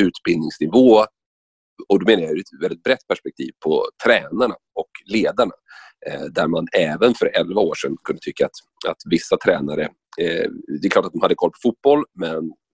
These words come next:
kanske inte var så välutbildade i allting vad ledarskap,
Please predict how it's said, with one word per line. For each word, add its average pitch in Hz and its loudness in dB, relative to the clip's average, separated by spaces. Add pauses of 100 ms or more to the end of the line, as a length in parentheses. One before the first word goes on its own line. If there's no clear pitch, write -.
(100)
kanske 76 -4
inte - -6
var 101 -2
så 82 -6 (580)
välutbildade 90 -2
i - 2
allting 85 -4
vad 82 -2
ledarskap, - -2